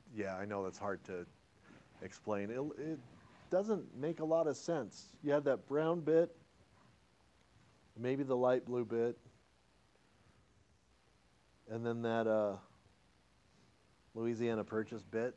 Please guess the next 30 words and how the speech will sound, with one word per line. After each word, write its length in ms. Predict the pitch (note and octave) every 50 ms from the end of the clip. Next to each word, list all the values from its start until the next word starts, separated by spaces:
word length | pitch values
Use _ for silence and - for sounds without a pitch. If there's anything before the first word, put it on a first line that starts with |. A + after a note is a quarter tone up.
| -
the 60 | G2
polka 300 | F2+ - A2 G#2 G2 A#2+
dot 240 | A2 A2+ A2 A2 F#2
bit. 200 | A2+ A#2 A#2+ A2+ - - - - _ _ - - - - - - - - - - - - - - - _ _ _ _ _ _ _ _ _ _ _ - _ _ _ _ _ - _ _ - _ -
It 80 | B2+ C3+
just 140 | F3 F3+ G3
looked 200 | A3 F3+ - -
weird. 400 | B2 C3 D3 D3+ C3+ A#2 G#2+ - - - - - - -
Did 20 |
you 60 | D3+
see 200 | C#3+ - A#3 A#3+
how 180 | B3 B3 B3+ B3+
they 140 | A#3 G3+ D#3+
thought 420 | - - - D#3 D3+ E3+ F#3 D3
that 180 | D3 C#3+ A#2 B2
maybe 480 | C3 C3+ C3+ C3+ C#3 D3 D3+ E3 E3 D#3
it 80 | D3
was 180 | C#3 C#3 C3 B2
obvious 840 | B2+ A#2+ A#2+ B2+ C3 B2+ C#3 C#3 C#3+ D3+ D3 - - - - - - _
that 180 | - B2+ A2+ G#2
they 240 | B2+ B2 B2 B2+ A#2
should 320 | - - C3+ B2 A#2 A2+
expand 640 | A2+ A2 - - - - B2+ A#2+ A#2 A#2 A#2+ B2 A2+ -
to 100 | A#2+ A2
go 200 | A#2 A#2 A#2 A2
from 280 | - - G#2+ G#2 G2
sea 200 | - - A#2+ A#2
to 80 | G#2+ G#2
shining 400 | - - A#2+ A2 G#2+ G#2+ G#2 F#2+
sea? 300 | - - B2 A#2 A2